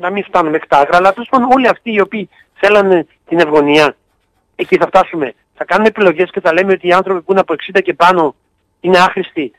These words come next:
και θα μένουν μόνο οι άλλοι οι οποίοι θα είναι ανεκπαίδευτοι πολιτιστικά και ειδικευμένοι τεχνολογικά για να υπηρετούν τις μεγάλες,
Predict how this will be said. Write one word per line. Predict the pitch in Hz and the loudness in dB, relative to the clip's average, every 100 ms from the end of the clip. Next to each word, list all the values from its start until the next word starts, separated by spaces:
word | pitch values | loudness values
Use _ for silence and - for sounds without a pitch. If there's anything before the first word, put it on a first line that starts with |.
| _ _ _ | _ _ _
και | - | -4
θα | 151 | 0
μένουν | 147 190 | 2 2
μόνο | 175 190 | 4 2
οι | 175 | 4
άλλοι | 160 180 160 147 | 2 2 -2 -8
οι | 165 | -6
οποίοι | 156 - 185 | -8 -6 -6
θα | 156 | -2
είναι | 175 175 143 - _ _ | 0 0 0 -4 _ _
ανεκπαίδευτοι | - 156 147 - 180 190 180 - 165 151 151 _ _ _ _ | -2 0 0 0 0 2 -2 -6 -12 -10 -12 _ _ _ _
πολιτιστικά | 160 147 147 - - 175 156 - _ _ | -4 -4 -14 -6 2 4 4 -2 _ _
και | - | -4
ειδικευμένοι | 156 151 - 135 147 190 165 | -4 -4 -6 -4 2 2 0
τεχνολογικά | 156 143 143 135 131 170 165 139 _ _ _ | -6 -2 0 0 -2 0 2 0 _ _ _
για | 143 170 | -2 0
να | 165 | 0
υπηρετούν | 156 170 135 170 | -2 -2 -2 -2
τις | 175 160 | -4 -2
μεγάλες, | 139 147 156 | 0 2 2